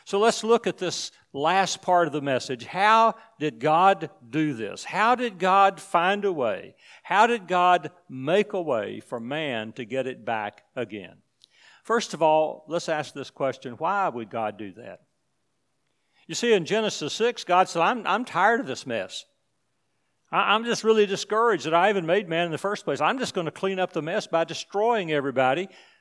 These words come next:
but one person and his family." That was Noah. And so God decided not to completely destroy his highest creation, humankind, but he decided on a pathway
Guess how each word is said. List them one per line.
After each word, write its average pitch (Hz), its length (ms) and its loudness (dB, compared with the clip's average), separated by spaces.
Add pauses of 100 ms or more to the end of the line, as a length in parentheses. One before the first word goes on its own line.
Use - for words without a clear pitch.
(400)
but 135 220 -12
one 147 240 -10
person 170 480 -12 (180)
and 113 140 -14
his 120 220 -14
family." 110 480 -10 (1000)
That 113 160 -14
was 113 160 -20
Noah. 110 300 -14 (1500)
And 175 100 -6
so 196 160 0
God 208 320 6
decided 208 580 2
not 214 360 6
to 190 120 4
completely 185 800 -2
destroy 185 680 -2
his 143 200 -2
highest 170 580 -2
creation, 139 720 -4
humankind, 139 760 -6 (320)
but 190 160 2
he 196 100 0
decided 202 640 0
on 165 160 2
a 139 60 -2
pathway 143 1000 -2